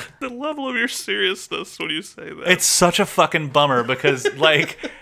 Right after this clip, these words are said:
Speaker 2: they have all the shit in the store to make you a Tender Crisp Bacon Cheddar Ranch, but they
Speaker 1: They won't?
Speaker 2: fucking won't do it. And you're like, "Dog, it's bacon cheddar and ranch. Put it on your existing Tender Crisp sandwich." And they were like, "Yeah, but then that would be a Tender Crisp Bacon Cheddar Ranch, and we can only do that on certain times." And I'm like,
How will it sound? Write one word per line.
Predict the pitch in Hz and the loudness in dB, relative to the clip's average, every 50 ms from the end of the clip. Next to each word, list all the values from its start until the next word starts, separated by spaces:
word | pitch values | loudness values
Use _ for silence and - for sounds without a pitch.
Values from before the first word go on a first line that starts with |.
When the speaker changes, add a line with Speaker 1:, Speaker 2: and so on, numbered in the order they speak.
| - - 139 | -16 -2 2
Speaker 2:
they | 175 196 196 | 4 4 4
have | 170 - 185 202 220 233 214 | 4 6 6 8 8 8 8
all | 233 240 233 233 | 8 8 8 6
the | 214 220 202 | 6 6 4
shit | - - - - 214 208 185 - - | 4 0 2 2 4 4 2 0 2
in | - 185 196 202 202 202 | 2 2 4 4 0 0
the | 190 180 | 0 0
store | - - - - 208 202 180 151 139 135 | 0 -2 0 2 2 4 4 4 2 2
to | 131 160 151 | 0 -2 -2
make | 147 147 165 170 - | 2 0 0 0 0
you | 180 165 156 | 0 0 0
a | 151 | 0
Tender | - - 160 160 147 147 143 | 0 -2 -2 0 0 -2 -2
Crisp | 143 - 151 143 - - _ | 0 -2 -2 -2 -4 -10 _
Bacon | - 147 147 151 151 139 | 0 0 0 0 -4 -4
Cheddar | - 156 139 131 123 | -4 -4 -4 -2 0
Ranch, | 139 156 151 117 - - | 0 0 0 0 -4 -10
but | 139 123 | -10 -4
they | 135 139 | -2 -2
Speaker 1:
They | 139 | -2
won't? | 139 143 160 185 | 0 0 2 4
Speaker 2:
fucking | 180 180 - 202 196 180 165 | 4 4 4 2 0 2 2
won't | 170 185 196 156 156 139 | 2 2 2 0 -4 0
do | 151 190 254 233 | 0 0 2 0
it. | - - - _ - _ _ _ _ _ _ _ _ | -2 -4 -12 _ -20 _ _ _ _ _ _ _ _
And | 160 156 | -2 0
you're | 180 185 | 2 4
like, | 180 170 156 117 | 4 2 2 4
"Dog, | 147 175 190 156 117 101 - _ - - - | 6 6 6 6 4 2 -6 _ -20 -16 0
it's | - 156 151 - | 2 2 2 4
bacon | - 180 196 185 - 185 170 | 6 6 6 8 6 4 4
cheddar | - 202 202 185 180 | 4 4 6 6 6
and | 175 165 | 4 2
ranch. | 190 233 202 151 - | 2 0 0 0 0
Put | - 185 190 | -2 0 4
it | 196 | 4
on | 202 196 | 4 4
your | 190 190 | 4 2
existing | 180 160 143 190 196 - 196 175 | 0 2 0 -2 -2 0 -2 -4
Tender | 143 - 208 202 170 | -2 -2 -2 -2 0
Crisp | - 190 180 - | 0 -2 -2 0
sandwich." | - 208 247 196 131 - | 0 -2 0 0 -2 -4
And | 127 131 | -2 -2
they | 127 | 0
were | 127 127 | 0 2
like, | 127 123 120 110 | 0 0 0 0
"Yeah, | 131 127 | 0 -2
but | 123 120 117 | -2 -2 -4
then | 123 123 | -6 -4
that | 127 123 | -4 -4
would | 120 113 | -4 -4
be | 113 113 | -6 -8
a | 107 | -6
Tender | - 131 120 110 | -6 -8 -8 -8
Crisp | 117 113 - - | -10 -12 -10 -6
Bacon | 123 113 110 110 | -6 -6 -6 -8
Cheddar | - 117 113 | -10 -12 -10
Ranch, | 107 117 120 113 - | -8 -8 -8 -8 -10
and | 113 | -12
we | 113 | -12
can | 113 117 | -12 -12
only | 120 120 120 113 | -10 -12 -12 -12
do | 107 123 127 | -12 -10 -8
that | 117 110 110 | -8 -8 -8
on | 110 113 | -10 -12
certain | - - 113 98 - | -12 -14 -14 -16 -16
times." | 120 123 127 127 117 113 - | -14 -12 -12 -12 -12 -14 -16
And | 120 | -18
I'm | 120 120 | -14 -10
like, | 123 120 120 - | -8 -8 -8 -10